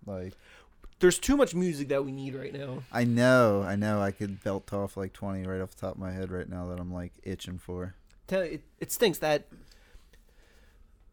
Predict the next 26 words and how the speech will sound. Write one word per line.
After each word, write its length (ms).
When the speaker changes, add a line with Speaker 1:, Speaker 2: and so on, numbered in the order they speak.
Speaker 2:
the 160
actual 280
physical 400
copy 480
of 280
the 300
Full 280
of 80
Hell 240
and 100
Nails 260
thing 120
is 180
not 240
gonna 140
get 180
shipped 380
till, 120
like, 200
December. 580
'Cause 160
it 140
was, 160
like, 180
a 380
pre-order. 600